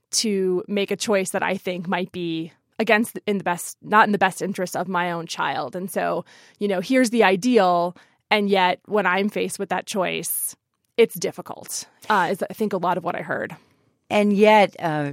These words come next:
Speaker 2: in your article, you point out that research shows integrated schools boost test scores for students of color and for students from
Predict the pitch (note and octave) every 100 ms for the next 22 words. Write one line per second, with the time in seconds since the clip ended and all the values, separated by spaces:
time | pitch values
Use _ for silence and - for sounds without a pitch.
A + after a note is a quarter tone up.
0 | - F3+ G3 G#3+ G3 D3 D#3 D#3+ D3 C#3
1 | B2+ E3+ D3 D3 C#3 - C3 C3+ E3+ E3+
2 | F#3+ D#3 - D3 C#3 A#2+ - D#3+ D3 D3+
3 | C#3+ C3 - D3 C#3 A#2 C#3+ A3+ C#4+ -
4 | G3 F#3 - E3+ D#3 C#3+ - D3 C3+ B2+
5 | - D3 C3 C#3 - C3+ C3 B2+ B2+ -
6 | - - - E3+ D#3+ - C#3+ - D#3 C#3+
7 | C#3 - C3+ C3 B2+